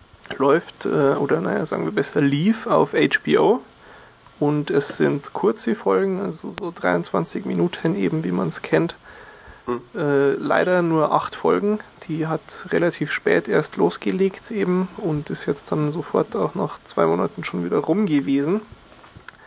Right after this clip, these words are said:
Speaker 1: Den, äh, Piloten zu der Serie haben übrigens die Leute hinter Entourage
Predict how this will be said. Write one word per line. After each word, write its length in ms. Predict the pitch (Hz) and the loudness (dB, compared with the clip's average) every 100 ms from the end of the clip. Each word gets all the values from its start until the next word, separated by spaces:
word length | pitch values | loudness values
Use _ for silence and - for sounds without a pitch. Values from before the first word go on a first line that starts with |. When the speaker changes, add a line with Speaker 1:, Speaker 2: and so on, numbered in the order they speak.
| - - _ - | -20 -20 _ 0
Speaker 1:
Den, 340 | 139 139 143 | 2 4 2
äh, 120 | 127 | 0
Piloten 880 | 135 - 151 208 226 - 208 208 202 | 0 0 2 2 0 0 2 2 0
zu 200 | - 202 | -2 0
der 140 | 185 170 | 0 2
Serie 400 | 185 185 180 170 | 2 4 4 4
haben 480 | 170 170 165 175 | 2 2 0 0
übrigens 500 | - - 175 165 156 - | -4 -4 -2 -2 -4 -4
die 80 | |
Leute 480 | 170 170 - - - | 0 2 2 0 0
hinter 800 | 160 156 165 175 - 160 160 - - | 2 2 0 -2 0 2 2 0 -4
Entourage 840 | 165 156 - 156 160 156 220 - - | 0 0 0 0 4 4 2 0 -6